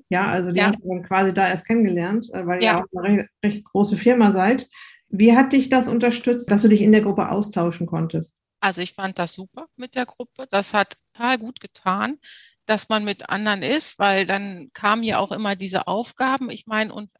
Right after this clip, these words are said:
Speaker 2: als wir dann bei zehntausend Schritten am Tag waren, das ist ja für Leute, die sich vorher kaum bewegt haben im Alltag, schon eine Hausnummer.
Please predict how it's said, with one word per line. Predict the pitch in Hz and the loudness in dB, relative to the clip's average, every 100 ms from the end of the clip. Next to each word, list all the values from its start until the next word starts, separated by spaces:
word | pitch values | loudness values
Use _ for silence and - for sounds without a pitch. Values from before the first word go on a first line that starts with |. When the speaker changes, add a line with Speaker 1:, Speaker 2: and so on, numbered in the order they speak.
| - | -2
Speaker 2:
als | 208 208 220 | -2 -2 -4
wir | |
dann | 202 208 208 | -2 -2 0
bei | 208 | 0
zehntausend | - 233 214 214 208 208 | 0 -4 -2 -4 -4 -6
Schritten | 247 - 202 | -6 -8 -6
am | 175 180 | -6 -6
Tag | 196 196 208 - | -4 -4 -4 -2
waren, | 220 247 330 - - - - _ - | 0 0 -2 -12 -20 -20 -20 _ -4
das | 220 - | -4 -2
ist | - 226 - | -4 -4 0
ja | 247 233 226 | 2 2 2
für | - 226 220 | -2 -4 -2
Leute, | 208 208 240 277 240 | 0 0 0 -2 -2
die | 226 | -6
sich | 208 208 - | -8 -14 -16
vorher | - 214 220 220 208 208 196 _ - | -16 -4 2 4 4 2 -4 _ -6
kaum | 311 294 | -2 0
bewegt | 214 175 185 - 220 | -2 -2 -4 -4 -2
haben | 220 226 | -2 0
im | 233 | -2
Alltag, | - 208 226 240 269 254 262 262 - - _ _ _ - _ | 0 2 2 0 0 2 0 -2 -10 -20 _ _ _ -20 _
schon | - 247 254 | -8 -6 -4
eine | 254 226 | -4 -2
Hausnummer. | 220 214 - 165 156 151 | -2 -2 -4 -8 -8 -8